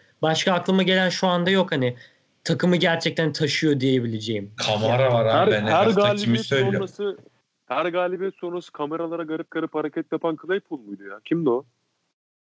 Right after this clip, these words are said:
Speaker 1: Claypool, hiç bilmiyorum ama Claypool'un öyle garip hareketleri var.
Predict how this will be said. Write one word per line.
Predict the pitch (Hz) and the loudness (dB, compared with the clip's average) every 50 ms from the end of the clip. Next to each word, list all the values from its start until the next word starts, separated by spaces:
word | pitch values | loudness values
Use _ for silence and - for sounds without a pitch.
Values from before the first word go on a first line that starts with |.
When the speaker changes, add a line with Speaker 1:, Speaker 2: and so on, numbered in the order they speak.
| _ _ _ _ _ _ _ _ _ _ _ _ _ _ - - - | _ _ _ _ _ _ _ _ _ _ _ _ _ _ -14 -6 0
Speaker 1:
Claypool, | 147 139 143 139 175 175 | 0 0 0 0 -2 -4
hiç | 165 - - 185 | -4 -2 0 2
bilmiyorum | 190 202 196 170 170 170 208 240 | 2 4 4 4 4 4 2 2
ama | - - | 0 2
Claypool'un | 170 190 202 196 196 196 202 208 202 | 2 2 2 2 2 2 2 4 4
öyle | 196 190 196 | 4 2 2
garip | 151 160 175 180 175 190 | 2 2 2 2 2 2
hareketleri | 190 180 175 175 185 185 - 175 190 185 175 | 2 2 2 2 0 -2 0 0 2 2 2
var. | 139 113 101 98 | 2 0 -2 -4